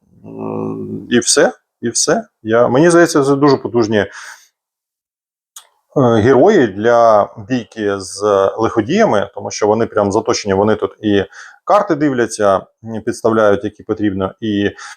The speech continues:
м, е, той самий Золотокрил реалізує себе по максимуму, тому що всі до нього підходять, вороги, йому просто кидає карточки. Е, головне, щоб приходили ці п'ятірки, бо ви бачили, мені за гру,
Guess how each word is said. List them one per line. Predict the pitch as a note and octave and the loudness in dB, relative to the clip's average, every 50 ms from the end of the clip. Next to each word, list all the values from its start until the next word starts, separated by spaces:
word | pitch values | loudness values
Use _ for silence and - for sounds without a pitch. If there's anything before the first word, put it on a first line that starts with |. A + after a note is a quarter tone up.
| _ _ - | _ _ -8
м, | G#2+ G#2+ G2+ G2 | -6 -4 -2 0
е, | G2 F#2+ F#2+ F#2+ F#2+ F#2+ - - | 2 2 2 2 0 -2 -4 -2
той | A#2 A2+ A2 | 0 0 0
самий | - - A2+ G#2 G#2+ G2 | 2 2 2 2 2 0
Золотокрил | G#2 G#2+ G#2 G#2+ - A#2 - - C#3+ F3 F3+ E3+ D#3 D3 | 2 2 2 2 0 -2 -2 0 2 4 4 6 6 4
реалізує | C#3+ C#3 C3+ C3+ B2+ A2+ C3 C3+ B2+ B2 A#2+ | 4 4 4 2 2 0 0 0 0 0 0
себе | - A2+ G#2+ A2+ | -2 -4 -6 -6
по | - A2+ | -4 -2
максимуму, | A#2 B2 A#2 G#2+ - - A2 G#2 G2+ G2+ F#2+ | 0 2 2 2 0 -4 -4 -2 -2 -2 -4
тому | - G#2 G2+ | -6 -10 -10
що | F#2+ - - F#2 | -10 -12 -12 -12
всі | - - A#2 | -8 -8 -6
до | G2+ G#2+ | -4 -4
нього | G#2 G#2 F2+ F#2 - | -4 -4 -4 -6 -8
підходять, | - F#2 - C3+ D3+ C#3+ A2+ F2+ F2+ F2+ | -12 -10 -4 -2 -2 -2 -2 -4 -4 -2
вороги, | F#2 F#2+ F#2 E2+ E2+ | -2 -2 -2 -2 -4
йому | F#2 F2+ E2+ F2 F#2 F#2+ F2 | -6 -6 -6 -4 -4 -4 -2
просто | - G2+ G2 - - F#2+ F2 | -2 -2 -4 -4 -4 -10 -10
кидає | - - A2+ G2+ G2 G2 F2+ | -6 -4 -2 0 2 0 0
карточки. | - - A#2+ A2+ - - - - - _ - F#2+ | 0 0 0 0 -2 -4 -10 -12 -12 _ -10 -8
Е, | F2+ F2+ - - - - - - - _ _ | -8 -8 -10 -14 -20 -20 -20 -20 -20 _ _
головне, | G2+ G2+ F#2+ F#2 F2+ G#2 A2 A2 A2 G#2+ | -8 -4 -4 -2 0 2 2 2 2 2
щоб | G#2+ G#2+ - | 0 -2 -2
приходили | - A2 - - A#2 F#2+ G2 G2+ | -2 -2 0 0 0 2 2 0
ці | G2 - A2+ | 0 -2 -4
п'ятірки, | - - A2+ A2+ - F3+ F3+ - G#2+ | -2 -2 0 0 0 -2 0 0 0
бо | F#2+ G#2 | 0 2
ви | G#2 | 2
бачили, | G#2+ B2+ B2 - A2 G#2 G2+ | 2 2 2 2 0 -2 -2
мені | G#2 G#2 G2+ | -2 -4 -4
за | F#2+ G#2 F#2+ | -2 -2 -2
гру, | A2 C3+ C3 A2+ G2 | 0 0 0 -2 -2